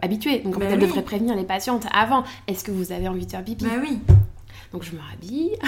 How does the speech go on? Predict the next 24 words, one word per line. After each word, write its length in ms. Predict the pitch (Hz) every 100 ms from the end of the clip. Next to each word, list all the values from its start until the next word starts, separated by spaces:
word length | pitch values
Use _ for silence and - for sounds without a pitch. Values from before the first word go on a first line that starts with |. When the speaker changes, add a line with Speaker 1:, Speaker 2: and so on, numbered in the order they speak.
| 247
Speaker 1:
<laughs> 200 | - -
je 100 | -
vais 60 | 170
aux 40 |
toilettes, 360 | 175 175 220 220
je 100 | 170
reviens, 400 | 151 165 180 190
je 100 | 190
me 80 | 156
redéshabille, 600 | 151 160 160 156 175 185
je 60 | 170
me 80 | 170
réinstalle. 520 | 165 165 - 185 247 - - - - - - -
Et 100 | -
là, 240 | 233 151 302 - - - -
donc 120 | 180
elle 100 | 175 151
recommence 400 | 190 240 202 185
l'échographie, 580 | 180 156 64 - 190 - - - - - - -
elle 80 |
appuie 140 | 180 233
sur 140 | -
un 40 | 196
bouton, 380 | 175 170 160